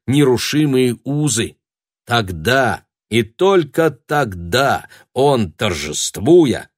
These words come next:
мог бы заговорить о мистере Слоупе. «Я не стану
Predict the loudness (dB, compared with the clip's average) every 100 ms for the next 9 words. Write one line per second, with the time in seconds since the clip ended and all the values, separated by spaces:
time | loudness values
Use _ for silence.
0 | _ -4 0 2 2 0 -2 -2 -6 -6
1 | -4 -4 -4 -8 -8 -4 -4 -4 -8 -8
2 | -8 -4 0 0 -2 -6 -20 _ _ _
3 | _ _ _ _ _ _ _ _ _ _
4 | _ _ _ _ _ -12 -8 -8 -6 -6
5 | -4 -4 -8 _ -2 0 0 -2 -4